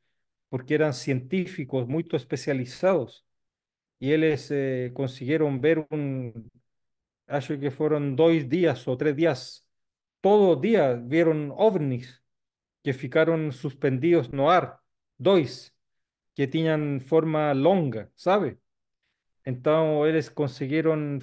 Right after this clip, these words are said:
hacer algunas observaciones con instrumentos científicos que ellos tenían ahí. Eh, con eso es que ellos usan para,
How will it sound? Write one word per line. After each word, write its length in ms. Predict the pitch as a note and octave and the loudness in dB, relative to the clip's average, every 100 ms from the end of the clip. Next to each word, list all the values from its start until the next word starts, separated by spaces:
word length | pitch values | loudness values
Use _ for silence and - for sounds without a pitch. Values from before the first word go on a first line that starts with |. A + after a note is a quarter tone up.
| - | -6
hacer 320 | C3 D#3 D3+ | -6 -2 -2
algunas 460 | C#3 C3+ D#3 C3 | -2 -2 -4 -4
observaciones 840 | D3 C3 - B2+ B2 - D#3 D#3 - | -6 -6 -6 -4 -4 -2 -2 -4 -4
con 380 | - C3 B2 - _ _ _ | -4 -4 -4 -10 _ _ _
instrumentos 1120 | - C#3 - - C#3+ D3 E3 - - F3 F3+ - | -6 -6 -6 -4 0 0 -2 -4 -8 -4 -2 -2
científicos 840 | C#3+ B2+ B2+ G#3 G3+ C3+ B2 A#2 _ _ _ _ _ _ _ | -4 -4 -4 -6 -6 -10 -10 -12 _ _ _ _ _ _ _
que 100 | C#3+ | -2
ellos 220 | C#3+ C#3 | 0 -2
tenían 240 | D#3 D3+ | -4 -2
ahí. 280 | C#3+ G3 C#3 - _ _ _ _ _ - | 0 -2 -6 -14 _ _ _ _ _ -10
Eh, 600 | C3+ C3 B2+ B2 A#2 A#2+ _ _ _ | -4 -2 -2 -4 -6 -10 _ _ _
con 160 | C#3 | 0
eso 180 | D3+ C#3+ | 2 0
es 100 | C#3 | -6
que 200 | - D3 | 0 2
ellos 220 | D#3 D3 F3 | 2 0 -2
usan 300 | D#3+ D#3 C#3 | -2 -2 -2
para, 580 | D3 C#3+ C3+ A#2+ G#2+ | 0 2 4 0 -4